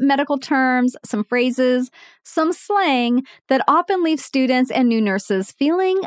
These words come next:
a little bit lost. I hope that now you'll feel like you can be a part of the conversations when these terms come up, and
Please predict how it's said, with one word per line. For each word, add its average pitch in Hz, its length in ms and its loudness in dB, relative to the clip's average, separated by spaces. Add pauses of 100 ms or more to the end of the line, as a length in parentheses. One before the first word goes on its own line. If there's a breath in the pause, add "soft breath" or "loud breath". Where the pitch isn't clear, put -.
a 277 140 0
little 220 320 0
bit 185 320 -2
lost. - 600 -6 (640 soft breath)
I 240 80 2
hope 240 280 2
that 208 180 0
now 311 420 2
you'll 240 240 2
feel 208 340 0
like 185 240 0
you 208 140 0
can 233 240 0
be 196 300 0
a 185 80 0
part - 500 -2
of 320 140 -2
the 359 80 -4
conversations 247 960 0
when 208 100 2
these 208 200 0
terms 202 300 -4
come 330 320 -4
up, 214 280 0 (520 loud breath)
and 349 380 2